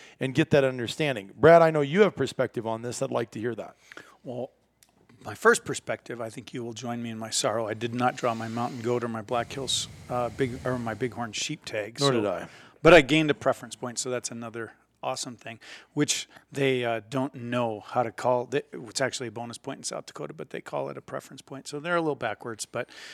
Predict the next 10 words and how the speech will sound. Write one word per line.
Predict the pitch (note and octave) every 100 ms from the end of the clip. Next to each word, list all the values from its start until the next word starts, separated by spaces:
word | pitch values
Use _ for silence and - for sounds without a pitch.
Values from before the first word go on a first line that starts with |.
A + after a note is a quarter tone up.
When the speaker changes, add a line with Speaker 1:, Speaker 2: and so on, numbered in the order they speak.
| -
Speaker 2:
someday | - G#3+ G3+ F#3+
they'll | G3+ F#3+
learn, | D3+ D3+
figure | - D3 D3+
it | C#3+
out. | B2 - _ - - - - -
Um, | C#3+ C3 A#2+ A#2 - _ _ - _ _ _ _ _ -
the | A#2+ A2+ C#3+ D#3
other | E3 F3
thing, | D3+ E3 D3+ D3